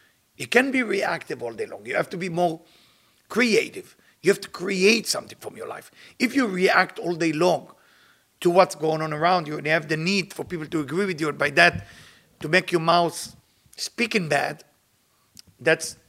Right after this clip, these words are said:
not a good thing. You gotta work on that. You gotta, you gotta move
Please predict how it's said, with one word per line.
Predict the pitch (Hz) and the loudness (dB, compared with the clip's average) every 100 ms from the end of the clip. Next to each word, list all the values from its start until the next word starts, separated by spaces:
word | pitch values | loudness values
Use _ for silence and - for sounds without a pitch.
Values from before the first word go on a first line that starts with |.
| _ | _
not | - 147 - | -8 -8 -8
a | |
good | 120 131 - | -12 -12 -12
thing. | 98 - _ | -14 -14 _
You | 123 | -8
gotta | 165 165 | -4 -4
work | 151 196 - | -2 -4 -4
on | - | -14
that. | - - | -16 -16
You | - | -8
gotta, | 143 143 139 - - _ _ | 0 0 -2 -10 -20 _ _
you | 131 | -2
gotta | 147 | 0
move | 165 196 165 | 2 2 2